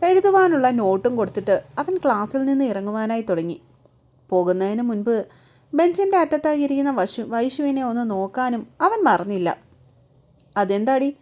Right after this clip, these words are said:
സാർ നിന്നെ അങ്ങനെ നോക്കിയത്?" മഹാദേവൻ ക്ലാസ്സിൽ നിന്ന് ഇറങ്ങിപ്പോയതും അടുത്തിരുന്ന റോസ് അവളുടെ കയ്യിലൊന്ന് തട്ടിയിട്ട് ചോദിച്ചു. "ആർക്കറിയാം, എൻ്റെ കാല് മുറിഞ്ഞിരിക്കുന്നതുകൊണ്ടായിരിക്കും."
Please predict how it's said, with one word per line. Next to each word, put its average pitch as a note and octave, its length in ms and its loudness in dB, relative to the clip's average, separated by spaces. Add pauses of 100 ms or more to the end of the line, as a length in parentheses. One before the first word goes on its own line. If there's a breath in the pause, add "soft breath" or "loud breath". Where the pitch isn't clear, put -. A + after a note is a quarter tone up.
(300)
സാർ E3+ 320 -2
നിന്നെ C4 300 -2
അങ്ങനെ A#3+ 300 0
നോക്കിയത്?" C#4 520 2 (920 soft breath)
മഹാദേവൻ F3+ 520 -2
ക്ലാസ്സിൽ A3+ 440 -2
നിന്ന് C4 180 0
ഇറങ്ങിപ്പോയതും B3 720 0 (440 soft breath)
അടുത്തിരുന്ന E4 520 2
റോസ് G3 480 0 (120)
അവളുടെ F4 300 2
കയ്യിലൊന്ന് G3+ 500 0
തട്ടിയിട്ട് A3+ 460 -4
ചോദിച്ചു. F3 440 -6 (1200)
"ആർക്കറിയാം, B3+ 600 -2 (540 soft breath)
എൻ്റെ A#3 260 -2
കാല് G#3 300 2
മുറിഞ്ഞിരിക്കുന്നതുകൊണ്ടായിരിക്കും." C4+ 1120 2